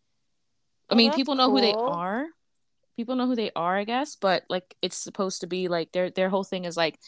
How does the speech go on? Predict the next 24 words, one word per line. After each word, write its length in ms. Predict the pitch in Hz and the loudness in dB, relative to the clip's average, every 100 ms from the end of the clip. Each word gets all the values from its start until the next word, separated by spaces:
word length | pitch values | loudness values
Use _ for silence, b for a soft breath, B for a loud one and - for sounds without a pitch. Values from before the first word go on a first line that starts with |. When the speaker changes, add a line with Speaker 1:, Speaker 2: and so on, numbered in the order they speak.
| B B B _ | B B B _
Speaker 1:
"Doesn't 200 | 208 190 | 0 0
matter 180 | 170 180 | 2 2
what 100 | 180 | 0
we 80 | 170 | -2
look 220 | 170 - | -4 0
like, 280 | 185 185 185 | 2 2 0
just 160 | 180 | -8
listen 180 | 180 185 | -8 -8
to 80 | 180 | -6
our 60 | 175 | -4
music, 600 | 170 175 175 175 175 - - | -4 0 2 2 0 -6 -4
listen 240 | 175 180 | -2 -2
to 140 | - 233 | 0 2
our, 160 | 247 | 4
Speaker 2:
Mm-hmm. 160 | 233 233 | 4 2
Speaker 1:
what 100 | 165 | 0
we're 60 | 165 | -2
trying 180 | 170 | -2
to 40 | 170 | 0
say" 120 | 175 165 | 0 0
type 200 | 175 170 | 0 -2
of 100 | 165 | 0
vibes. 480 | 170 180 196 - - | 0 0 -2 -6 0
And 440 | 175 170 175 170 | 2 2 2 -2